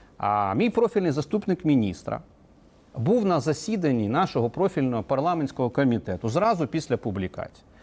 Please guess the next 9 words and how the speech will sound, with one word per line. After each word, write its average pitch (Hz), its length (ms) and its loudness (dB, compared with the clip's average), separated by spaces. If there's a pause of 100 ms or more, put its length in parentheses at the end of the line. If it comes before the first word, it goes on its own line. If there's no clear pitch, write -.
(200)
Приніс, 220 340 2
поклав 196 400 0
на 160 100 0
стіл - 180 0
всі 214 240 0
документи, 117 720 0
всі - 240 -4
інвойси, 135 840 2
накладні, 113 960 2